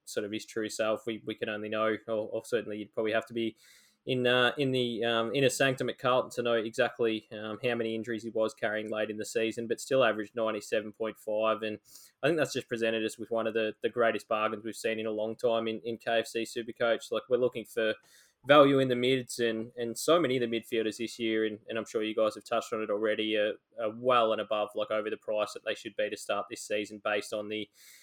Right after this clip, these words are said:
crazy scaling that we saw in, in shorter quarters last year. But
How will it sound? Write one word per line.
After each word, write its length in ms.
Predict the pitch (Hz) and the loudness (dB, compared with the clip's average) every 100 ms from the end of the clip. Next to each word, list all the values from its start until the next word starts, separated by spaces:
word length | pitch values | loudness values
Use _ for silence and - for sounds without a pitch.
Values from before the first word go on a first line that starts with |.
| _ | _
crazy 300 | - 143 127 | 6 8 8
scaling 520 | 120 - 123 131 131 123 | 2 2 6 6 4 0
that 100 | 123 | -2
we 80 | |
saw 300 | 113 131 123 | -2 4 4
in, 140 | 117 117 | 4 0
in 140 | 120 | -6
shorter 340 | 117 131 120 113 | -4 2 2 2
quarters 380 | 123 113 107 | 0 0 0
last 360 | 113 110 110 - | 0 2 2 -2
year. 100 | 113 | -2
But 120 | 110 | -2